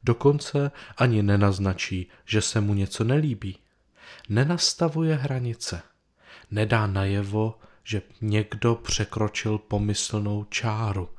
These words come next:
že ho něco bolí. Jakoukoliv křivdu, která se mu stane, nechává bez reakce. Jen si všimněte. Bratři na něj nemluví pokojně a on mlčí.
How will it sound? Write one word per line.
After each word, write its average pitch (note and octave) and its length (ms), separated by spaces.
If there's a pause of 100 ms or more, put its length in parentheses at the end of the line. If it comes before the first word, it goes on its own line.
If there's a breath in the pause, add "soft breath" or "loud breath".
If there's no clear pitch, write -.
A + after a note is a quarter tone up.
(300 soft breath)
že G#2+ 180
ho G#2 140
něco G#2 320
bolí. G#2+ 440 (760 soft breath)
Jakoukoliv F#3+ 600
křivdu, A2+ 540
která A2+ 360
se - 180
mu D3 180
stane, G#2+ 500 (300 loud breath)
nechává D#3 960 (180 loud breath)
bez A2 300
reakce. G#2 680 (680)
Jen G#2 180
si - 160
všimněte. F#3 600 (920)
Bratři B2+ 800 (100)
na A#2 80
něj G#2 240
nemluví A2 580
pokojně F#2 840 (600 soft breath)
a - 240
on A#2 260 (180)
mlčí. D#3+ 600